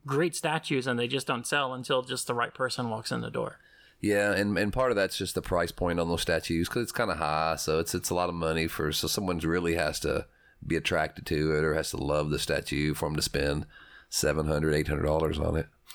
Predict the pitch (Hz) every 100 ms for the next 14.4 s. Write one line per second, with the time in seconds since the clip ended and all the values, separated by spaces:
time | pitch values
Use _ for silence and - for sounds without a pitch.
0 | - - - 143 131 - 113 117 107 113
1 | - 117 110 - 107 104 104 104 104 107
2 | 107 107 107 - - - - - 101 110
3 | 110 107 113 107 92 - 104 95 90 101
4 | 110 98 92 90 85 82 82 - - _
5 | - - 92 - 85 80 76 92 92 71
6 | - - - - - - - 165 156 131
7 | - 143 139 143 - - 127 120 110 123
8 | 120 123 123 - _ _ _ _ - 139
9 | 147 113 113 107 101 90 92 92 90 -
10 | 117 101 92 - - 131 120 95 87 85
11 | 87 87 - _ - _ _ _ _ _
12 | - - 73 82 156 208 - - 131 -
13 | - 143 143 - 87 - - 113 131 131
14 | 131 135 139